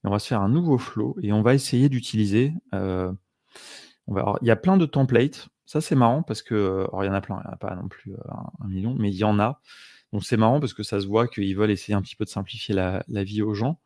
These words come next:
Euh, mais moi, vous le savez, j'aime bien commencer de zéro. Alors,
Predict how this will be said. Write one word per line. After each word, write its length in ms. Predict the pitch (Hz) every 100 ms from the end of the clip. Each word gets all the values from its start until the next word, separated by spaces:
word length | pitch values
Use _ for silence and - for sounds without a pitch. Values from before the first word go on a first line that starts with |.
| _ - - - _ -
Euh, 340 | 92 90 92
mais 140 | 95
moi, 380 | 92 107 117 123
vous 140 | - 107
le 60 |
savez, 360 | 113 92 92 110
j'aime 160 | 95 92
bien 180 | 117
commencer 520 | 117 113 95 95 - 120
de 120 | 107
zéro. 300 | 98 87 -
Alors, 340 | - 120 95